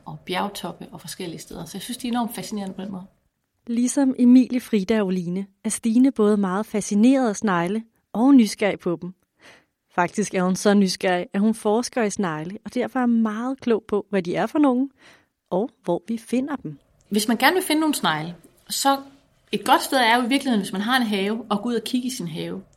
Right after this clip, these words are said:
Speaker 1: Ikke så meget direkte på græsset, men man skal forestille sig, hvis man nu er en snegl, hvor er det så dejligt at bo?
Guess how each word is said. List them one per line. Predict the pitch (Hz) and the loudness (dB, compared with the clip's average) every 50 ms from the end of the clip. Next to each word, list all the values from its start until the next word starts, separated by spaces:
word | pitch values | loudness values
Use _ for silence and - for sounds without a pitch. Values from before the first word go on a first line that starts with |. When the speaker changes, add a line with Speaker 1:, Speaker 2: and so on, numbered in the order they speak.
| - _ _ _ _ - - | -20 _ _ _ _ 0 0
Speaker 1:
Ikke | 349 339 - | 0 0 2
så | 359 | 2
meget | 311 254 262 269 269 | 2 4 2 4 2
direkte | 302 277 - 240 240 240 - | 0 0 0 -4 -6 -6 -8
på | - 226 | -8 -6
græsset, | 233 - 220 247 277 - - 262 | -2 0 0 0 0 0 -2 -2
men | 233 220 | 0 0
man | 208 240 | -2 -2
skal | 240 - - | -4 -4 -2
forestille | - 320 349 349 - 359 302 | 0 0 0 2 0 -2 -2
sig, | - 262 240 - - - _ _ - | -2 -2 -4 -4 -6 -14 _ _ -6
hvis | - 262 262 | -4 -4 0
man | 269 285 | 0 2
nu | 359 392 | 2 2
er | |
en | 370 - | 2 2
snegl, | - - 262 220 180 139 - - | 2 0 0 0 0 -2 -4 -8
hvor | - 202 202 247 254 | -10 -6 0 0 0
er | 240 | 0
det | 220 | 0
så | 254 | -2
dejligt | 240 - 202 196 208 226 226 | -2 0 0 0 0 0 -2
at | - | -4
bo? | - 175 - - - | -4 -6 -8 -8 -12